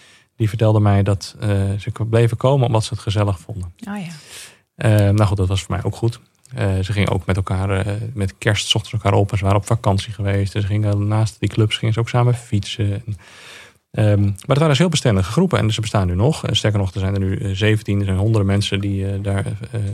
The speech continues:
Speaker 1: vijf dagen in de week, eh, samen sporten. Het kost niks en het, eh, het blijft groeien. Eh, want mensen die komen, die, eh, eh, ja, die blijven.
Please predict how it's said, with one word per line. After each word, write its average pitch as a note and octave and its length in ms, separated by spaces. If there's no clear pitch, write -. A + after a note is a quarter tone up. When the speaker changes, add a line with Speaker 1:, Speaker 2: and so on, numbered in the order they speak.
Speaker 1:
vijf G#2 240
dagen G2 200
in G2 60
de G2+ 60
week, G2 200
eh, G#2 100
samen G2 300
sporten. C3 360
Het - 100
kost D#3 220
niks - 360
en A#2+ 140
het, A2+ 200
eh, A#2 200
het A2+ 160
blijft C3 320
groeien. G#2 460
Eh, A2 160
want G#2+ 240
mensen A#2 300
die G#2+ 100
komen, C3+ 340
die, A2+ 300
eh, G#2 60
eh, A#2 400
ja, A2+ 200
die A2+ 140
blijven. A2 380